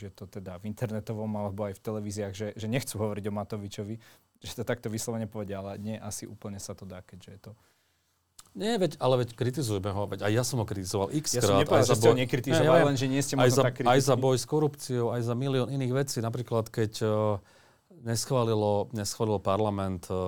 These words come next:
Speaker 2: väzobné stíhanie alebo umožnenie Roberta Fica na väzobné stíhanie vďaka aj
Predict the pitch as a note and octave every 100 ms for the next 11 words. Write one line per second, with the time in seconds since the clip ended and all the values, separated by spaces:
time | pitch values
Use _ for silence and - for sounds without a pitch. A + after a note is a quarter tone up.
0 | F#2 F#2 F2+ G2 G#2+ F#2+ F2 - G#2 G2+
1 | F2+ F2 F2 E2 F2 G2 A#2 A2 G2 F#2+
2 | F#2+ F2+ F#2 G2 F#2+ - F#2+ G#2 F2+ F2+
3 | F#2+ F#2 - G2 F#2+ G2 F#2+ A#2 B2 A2
4 | F#2+ - G#2+ G#2+